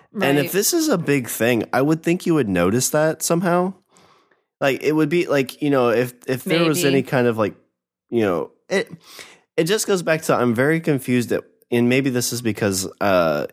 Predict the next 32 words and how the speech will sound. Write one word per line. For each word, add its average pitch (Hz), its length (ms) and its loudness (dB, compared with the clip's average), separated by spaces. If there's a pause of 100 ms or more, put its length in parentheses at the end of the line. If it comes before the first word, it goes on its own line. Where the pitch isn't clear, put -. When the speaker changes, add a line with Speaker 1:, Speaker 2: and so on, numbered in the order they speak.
Speaker 1:
you 113 100 2
know, 87 400 0 (1200)
thinking 131 340 0
in 110 120 4
terms 113 360 0
of, 92 300 0
you 101 100 -2
know, 87 260 -2 (140)
people 117 400 -2
are 98 100 0
just 98 220 -6
people, 117 360 0
maybe. 160 400 0 (680)
Speaker 2:
Mm-hmm. 196 420 0
Speaker 1:
But 131 200 0
it's 123 200 -2
like, 117 180 0
why, 123 540 0 (420)
why 113 280 0
is 151 180 0
there 143 100 2
so 135 180 0
much 123 220 0
hatred 113 460 -4
between 92 320 -2
these 90 180 0
two - 160 -4
groups? - 640 -4 (720)
You 110 140 2
know, 107 60 2
there 110 200 0
really 139 460 0